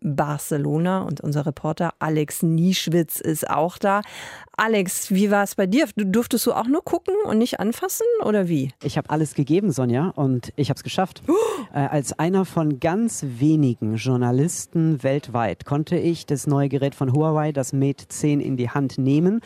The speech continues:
Speaker 2: und für Deutschlandfunk Nova mal ausprobieren,
Speaker 1: Der Wahnsinn.
Speaker 2: ob dieser Hype eigentlich gerechtfertigt ist.
Speaker 1: Was ist denn so besonders an diesem Telefon? Wa-, was kann das denn, was alle anderen Telefone noch nicht können?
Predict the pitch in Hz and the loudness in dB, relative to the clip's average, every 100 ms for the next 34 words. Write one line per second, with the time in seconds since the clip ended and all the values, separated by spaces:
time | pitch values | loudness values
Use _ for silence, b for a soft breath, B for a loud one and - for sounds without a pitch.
0 | B B - 139 - 143 147 160 139 147 | B B -2 -2 0 0 0 -2 -2 -2
1 | 131 143 143 139 120 - 127 123 165 196 | 2 2 2 -2 -4 -4 -4 -2 -2 -2
2 | - 139 123 127 147 151 175 156 151 - | -4 -2 2 2 0 -2 -4 -2 -2 0
3 | 160 135 135 113 131 135 - 120 120 131 | 0 2 0 -2 -2 -2 -2 -2 -2 -2
4 | 147 - 170 185 - - - - - - | -6 -2 0 0 -2 -6 -6 -8 -10 -10
5 | - - - B B 269 - 196 - - | -10 -14 -20 B B -16 -6 -6 -4 -4
6 | 392 285 262 202 180 226 320 180 - 165 | 0 2 4 2 0 0 -2 -2 -2 0
7 | 165 151 147 170 151 180 170 170 - 220 | 0 0 0 -2 -2 -4 -4 -4 -2 -4
8 | - 294 294 269 254 233 208 262 294 - | -2 -2 -2 0 -2 0 0 0 0 0
9 | 233 214 208 214 196 - 190 180 175 185 | 0 0 -2 0 -2 -2 -2 0 2 0
10 | 190 185 151 - 147 127 | 0 -4 -4 -8 -10 -10